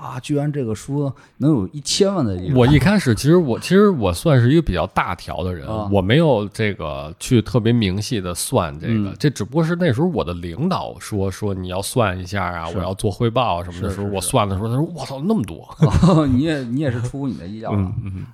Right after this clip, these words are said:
Speaker 2: 呃，然后比如说再说成本吧，这个，这个书的成本是不是也是在一个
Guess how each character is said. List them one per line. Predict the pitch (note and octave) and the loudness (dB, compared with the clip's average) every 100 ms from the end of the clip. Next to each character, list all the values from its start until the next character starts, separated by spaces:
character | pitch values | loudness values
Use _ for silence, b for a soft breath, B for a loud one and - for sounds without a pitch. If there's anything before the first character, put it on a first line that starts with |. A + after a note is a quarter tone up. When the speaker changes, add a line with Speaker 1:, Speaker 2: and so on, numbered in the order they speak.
| _ | _
Speaker 2:
呃， | G#2+ A2+ | -6 -4
然 | C#3 | -2
后 | F#3+ C3+ G2 | -2 -6 -10
比 | G#2 | -10
如 | G#2+ | -10
说 | D#3+ | -10
再 | D#3 F3+ C3 | -8 -6 -6
说 | A#2+ D3+ | -8 -12
成 | D3+ - G#2+ | -8 2 4
本 | E3 - | 4 2
吧， | D#2+ D#2 - | -2 -2 -6
这 | - F3+ | 2 4
个， | C3+ | 4
这 | - G3+ | 4 4
个 | A2+ | 4
书 | - E3 | 0 -2
的 | D#3+ G#2+ | -2 -2
成 | - G#2 D3+ | -2 0 2
本 | A#2 C#2+ | 2 -4
是 | - | -8
不 | A#2 | -4
是 | A2 | -4
也 | F2 E2 D2+ | -4 -8 -8
是 | - | -2
在 | A#2 F#2+ | 0 0
一 | G2+ | 0
个 | G#2+ | -2